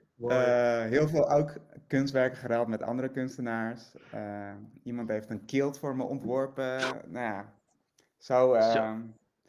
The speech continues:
Speaker 3: Dat zou ik wel willen zien. Kunnen we dat als coverfoto gebruiken, Jelle?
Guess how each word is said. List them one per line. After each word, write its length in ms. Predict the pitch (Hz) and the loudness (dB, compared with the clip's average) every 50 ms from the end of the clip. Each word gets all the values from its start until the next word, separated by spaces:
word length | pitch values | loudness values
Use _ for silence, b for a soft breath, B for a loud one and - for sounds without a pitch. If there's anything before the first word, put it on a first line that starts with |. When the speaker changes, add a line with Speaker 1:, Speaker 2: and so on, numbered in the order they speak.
| _ _ | _ _
Speaker 3:
Dat 200 | - 123 123 - | 2 4 4 6
zou 180 | - 135 120 120 | 8 8 8 8
ik 60 | 117 | 6
wel 140 | 123 123 123 | 4 4 4
willen 200 | 123 123 120 120 | 4 4 4 4
zien. 220 | - 123 120 107 | 2 2 0 2
Kunnen 200 | 101 - 135 143 | 4 4 6 6
we 60 | 151 156 | 8 8
dat 140 | 165 160 | 8 8
als 140 | 165 156 - | 6 2 2
coverfoto 600 | - - 170 160 165 143 - 139 131 127 127 131 | 4 4 4 4 4 2 4 6 6 6 4 2
gebruiken, 460 | 117 123 113 117 123 117 117 - - | -2 0 2 4 4 4 4 4 4
Jelle? 340 | 113 117 120 143 190 262 262 | 4 6 6 6 6 4 4